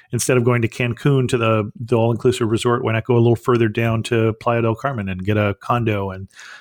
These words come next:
stay near the beach? And, uh, you know, I honestly think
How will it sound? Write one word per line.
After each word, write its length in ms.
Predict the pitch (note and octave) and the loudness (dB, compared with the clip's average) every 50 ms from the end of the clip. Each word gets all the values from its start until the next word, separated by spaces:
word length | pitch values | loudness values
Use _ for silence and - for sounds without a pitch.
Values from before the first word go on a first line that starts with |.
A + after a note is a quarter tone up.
| _ _ | _ _
stay 240 | - - - C3 C3 | -8 -4 -2 0 2
near 160 | B2+ B2+ A#2+ | 2 2 2
the 80 | A2+ | 2
beach? 340 | A2+ C3 C3 B2+ A2+ - - | 2 4 4 2 2 0 -2
And, 420 | - A2+ A2 G#2+ G#2+ G#2+ G2+ - - - _ _ - | -2 -2 -2 -2 -2 -4 -6 -8 -12 -18 _ _ -6
uh, 80 | B2+ - | -6 -4
you 120 | - C#3 | -2 -4
know, 100 | A#2 A#2 - A#2 | -4 -4 -4 -2
I 160 | B2+ C#3 C#3+ | 0 0 2
honestly 400 | B2+ C3 C#3 D3 - - B2 A#2 | 2 2 2 2 2 2 0 0
think 320 | - B2 A#2 A2+ - _ | 0 -2 -6 -6 -8 _